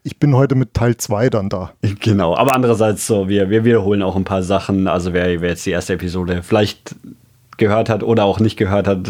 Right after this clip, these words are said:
Speaker 2: ähm, oder sich nicht mehr richtig erinnert, dann, dann kann man auch einfach diese Episode anhören und die andere danach oder wie auch immer. Das
Speaker 1: Genau.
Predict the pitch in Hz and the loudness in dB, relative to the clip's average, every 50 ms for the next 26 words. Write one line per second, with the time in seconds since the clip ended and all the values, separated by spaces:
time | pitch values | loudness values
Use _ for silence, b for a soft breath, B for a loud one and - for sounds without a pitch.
0 | 107 - - - 110 101 98 95 95 95 95 95 - - 85 95 98 92 92 90 | -6 -6 -6 -4 -2 0 2 2 2 2 2 0 -2 -4 -4 -4 -2 -2 -2 -2
1 | 85 85 101 95 87 - - 107 - 101 98 92 95 92 101 101 - - 98 90 | -2 -4 -4 -4 -2 0 0 0 0 2 2 2 2 2 0 -2 0 -2 -2 -2
2 | - 90 92 92 95 95 95 90 - - 82 82 85 85 82 - 85 85 87 - | 0 0 0 2 2 2 2 0 0 0 -2 0 0 0 0 -2 -2 -2 -2 -4
3 | - - 82 80 82 80 - - - - - - 82 - - 87 - - - - | -2 -2 -2 -2 0 -2 -2 -2 -4 -4 -4 -6 -8 -6 -6 -6 -4 -4 -4 -4
4 | 90 85 87 82 80 - 73 87 87 85 85 82 - 82 78 - - 87 85 80 | -4 -4 -4 -2 0 0 0 0 0 0 0 -2 0 0 0 0 0 0 0 0
5 | 82 82 82 78 82 80 - - 90 87 87 87 87 85 85 - - - 90 87 | 0 0 0 0 0 -2 -2 -2 -4 -2 -2 -2 -2 -4 -4 -6 -6 -6 -6 -6
6 | - - - - - - - 107 107 107 113 | -6 -8 -10 -10 -12 -10 -8 -8 -8 -8 -10